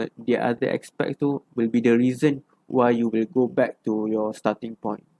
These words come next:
So that's why all those aspect, your, apa, Those three things lah, emotion,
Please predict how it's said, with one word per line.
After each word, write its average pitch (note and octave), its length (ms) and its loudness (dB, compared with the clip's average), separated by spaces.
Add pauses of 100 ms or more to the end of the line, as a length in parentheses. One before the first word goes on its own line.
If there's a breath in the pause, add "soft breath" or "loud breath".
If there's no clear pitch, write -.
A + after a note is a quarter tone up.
(1000)
So B2 100 0
that's C3+ 260 2
why C#3+ 240 2
all C#3 280 4
those C3 280 2
aspect, - 560 -4
your, G#2+ 240 -4
apa, C#3 200 -2 (460)
Those A2+ 200 0
three D3 200 0
things C#3+ 240 -2
lah, A2+ 160 0
emotion, A2+ 640 -2